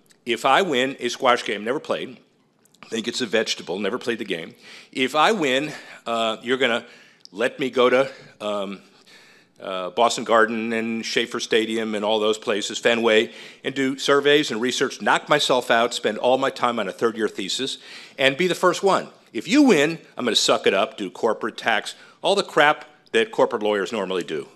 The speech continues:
No offense, but, you know, I can say it in that context. He said, "You're on." Six months of training. Went down to Dunster House,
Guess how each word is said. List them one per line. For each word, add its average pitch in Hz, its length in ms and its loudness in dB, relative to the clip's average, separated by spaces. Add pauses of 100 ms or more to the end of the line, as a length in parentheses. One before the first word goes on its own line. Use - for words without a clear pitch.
(140)
No 113 160 2
offense, - 640 -2
but, - 320 2
you 107 80 -4
know, 95 80 2
I 104 80 2
can 98 120 -10
say 101 220 0
it 95 80 -4
in 104 60 -12
that 101 200 0
context. - 520 -12 (360)
He - 80 -12
said, 151 180 -2
"You're 127 140 0
on." 90 220 -2 (400)
Six - 320 -4
months 156 260 -4
of 123 60 -8
training. 107 440 -6 (400)
Went 127 200 -6
down 139 280 0
to 117 140 -10
Dunster 113 420 -2
House, 104 420 -2